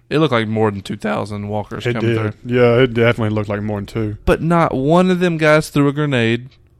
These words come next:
Speaker 1: Nobody tried fire or anything. I would've just been like, "Okay, don't stand so far from the fence. You're just ricocheting off the chain link," you know?
Speaker 2: Uh, all right, here, well, here's another thing. That pissed me off.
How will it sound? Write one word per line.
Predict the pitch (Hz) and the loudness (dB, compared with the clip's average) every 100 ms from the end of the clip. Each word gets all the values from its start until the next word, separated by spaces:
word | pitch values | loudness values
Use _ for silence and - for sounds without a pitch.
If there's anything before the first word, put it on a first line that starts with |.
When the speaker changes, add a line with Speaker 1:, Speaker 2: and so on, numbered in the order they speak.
| _ _ _ _ - | _ _ _ _ -2
Speaker 1:
Nobody | 151 165 175 175 | 0 2 2 4
tried | 175 160 151 | 6 4 4
fire | - - 131 113 117 120 123 123 | -4 2 4 4 2 2 0 -2
or | 120 104 82 | -4 -6 -4
anything. | 123 143 127 131 127 127 - | 0 2 2 2 2 0 -2
I | 185 | -2
would've | 214 | 0
just | 139 - | -2 -2
been | 131 117 | 0 2
like, | 110 107 110 - _ _ _ | 2 0 -2 -6 _ _ _
"Okay, | 175 170 170 120 - _ _ _ - | -4 0 0 0 -6 _ _ _ -4
don't | 151 | -2
stand | 165 190 | 2 4
so | 190 | 6
far | 185 196 185 | 6 6 6
from | 180 | 2
the | 170 | -2
fence. | 190 175 - - - _ _ _ - | 0 -2 -6 -18 -20 _ _ _ -6
You're | 123 | -4
just | 127 | -2
ricocheting | 131 147 165 170 160 156 | -4 -4 0 2 4 6
off | 156 | 4
the | - 147 - | 2 -6 -4
chain | - 160 127 | 0 2 0
link," | 110 117 _ - | -2 -6 _ -10
you | 120 | -6
know? | 113 113 117 _ | -4 -4 -6 _
Speaker 2:
Uh, | 147 | -2
all | 147 | 0
right, | 143 | 0
here, | 139 156 139 143 | 0 -2 -4 -6
well, | 135 | -2
here's | 156 151 | -2 0
another | 123 110 | 0 -2
thing. | 117 101 95 - _ _ | -4 -8 -10 -20 _ _
That | 123 143 160 151 | -2 2 2 0
pissed | 135 120 - | -4 -4 -4
me | 107 | -8
off. | 101 95 | -6 -10